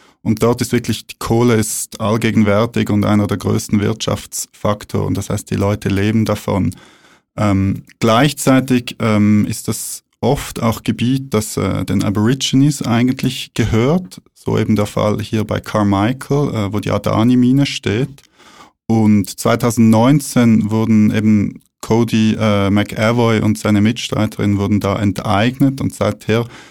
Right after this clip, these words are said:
protestieren sie. Und wir haben einfach gesehen, wie die Konzerne mit den Leuten, die gegen sie sind, äh, umgehen, wie sie auch versuchen, äh, so weit wie möglich, äh, Unterstützung zu k-, kaufen und wie sie da auch die lokale Regierung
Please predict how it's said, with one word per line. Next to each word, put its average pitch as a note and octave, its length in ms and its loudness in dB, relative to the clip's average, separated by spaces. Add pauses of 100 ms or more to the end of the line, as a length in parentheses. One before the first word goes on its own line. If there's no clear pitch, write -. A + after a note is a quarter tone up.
(200)
protestieren G#2+ 800 -2
sie. G2+ 240 -6
Und G#2 140 -4
wir G#2 100 -2
haben G#2+ 160 2
einfach G2+ 240 -2
gesehen, A#2+ 560 2 (360)
wie C3+ 280 2
die - 100 -4
Konzerne A#2 1040 2
mit - 500 -2
den G#2+ 100 2
Leuten, A2+ 500 2
die A2 100 0
gegen B2 380 2
sie A#2 160 -2
sind, G#2+ 400 2
äh, F#2 220 -6
umgehen, C#3 680 2 (240)
wie A2 80 -2
sie G#2+ 180 -2
auch G#2 120 2
versuchen, A2 760 2
äh, F#2+ 260 0
so G#2 200 -4
weit G2+ 260 -2
wie - 60 -2
möglich, G#2 640 0
äh, F#2+ 220 0
Unterstützung G#2 840 -4
zu - 120 -8
k-, - 180 -12 (280)
kaufen C3 680 0
und A2 180 -2
wie G#2+ 60 0
sie G#2+ 160 -4
da F#2+ 160 0
auch G#2 160 -2
die G#2+ 80 -8
lokale G#2 480 -4
Regierung G#2 560 -2